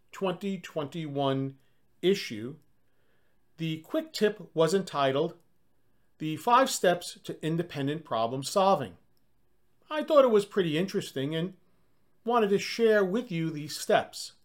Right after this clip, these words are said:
So, let's begin. Step number one, define the real issue. In other words,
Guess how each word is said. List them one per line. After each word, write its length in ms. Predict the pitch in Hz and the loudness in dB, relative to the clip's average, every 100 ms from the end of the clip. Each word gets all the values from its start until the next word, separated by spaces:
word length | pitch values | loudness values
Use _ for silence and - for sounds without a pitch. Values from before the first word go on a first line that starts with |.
| _ _ _ _ _ _ _ _ - _ | _ _ _ _ _ _ _ _ -20 _
So, 340 | - 196 - - _ - | 6 6 6 -4 _ -10
let's 160 | 120 | -8
begin. 380 | - 180 214 113 - _ _ _ _ _ _ _ _ | -6 2 2 2 -8 _ _ _ _ _ _ _ _
Step 340 | - 135 123 | -6 -4 -2
number 240 | 147 156 185 | -4 -2 6
one, 320 | 214 147 101 _ _ _ _ _ _ _ _ | 6 6 2 _ _ _ _ _ _ _ _
define 760 | - - - 208 214 220 226 175 | -10 -4 2 4 6 4 0 -4
the 100 | 156 | -4
real 380 | 165 180 180 175 165 | -2 2 4 4 0
issue. 380 | 147 - 98 - _ _ _ _ _ | -4 -6 -12 -16 _ _ _ _ _
In 140 | 143 160 | -4 2
other 200 | 233 254 | 6 6
words, 440 | 165 151 147 - | 6 4 4 -2